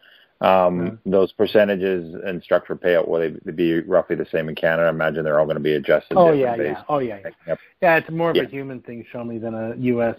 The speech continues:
Speaker 2: and American thing. Now, there, I don't
Speaker 1: Okay.
Speaker 2: know if there's some laws that might govern things differently in Canada. I know, you know, like, buying property is different in Canada than the U S. Um, um, I mean, there's some, there's some, there's some other very specific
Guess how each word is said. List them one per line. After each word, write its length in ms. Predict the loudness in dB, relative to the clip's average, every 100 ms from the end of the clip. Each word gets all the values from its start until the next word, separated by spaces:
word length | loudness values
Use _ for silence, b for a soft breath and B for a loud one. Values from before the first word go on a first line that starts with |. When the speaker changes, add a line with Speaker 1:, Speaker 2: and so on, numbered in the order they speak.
| -8
Speaker 2:
and 120 | -10
American 400 | -10 -12 -14 -20
thing. 100 | _ b b b b
Now, 140 | 4 4
there, 140 | 4 2
I 80 |
don't 100 | 0
Speaker 1:
Okay. 80 | 0
Speaker 2:
know 60 | -4
if 80 | -10
there's 180 | -12 -12
some 240 | -14 -2
laws 360 | 2 4 4 0
that 100 | -10
might 200 | -12 -10
govern 300 | -8 -8 -10
things 240 | -12 -12 -10
differently 400 | -12 -10 -12 -12
in 100 | -12
Canada. 400 | -12 -10 -8 -6
I 40 |
know, 260 | -6 -8 -12 _ _ _ _ _
you 60 | -6
know, 60 | -4
like, 120 | -2
buying 260 | -4 -4
property 460 | -2 0 0 2 0
is 60 | 0
different 360 | -4 -4 -8
in 60 | -6
Canada 280 | -4 -2 -2
than 180 | -2 0
the 120 | 0
U 160 | 0
S. 220 | 0 -2 -4 -10 -8
Um, 280 | -6 -8 -12 _ _ -20 -20 _ _ _ _ _ -8
um, 720 | -6 -6 -6 -8 -8 -8 -12 -18 _ _ 2
I 40 |
mean, 120 | 6 8
there's 160 | 6
some, 240 | 2 -6 -6
there's 220 | -8 -6
some, 220 | -8 -8 -12 -20 _ -10
there's 160 | -10
some 120 | -8 -2
other 420 | 2 4 2 -2 0
very 300 | 2 2 0
specific 600 | -8 -12 -2 0 0 -2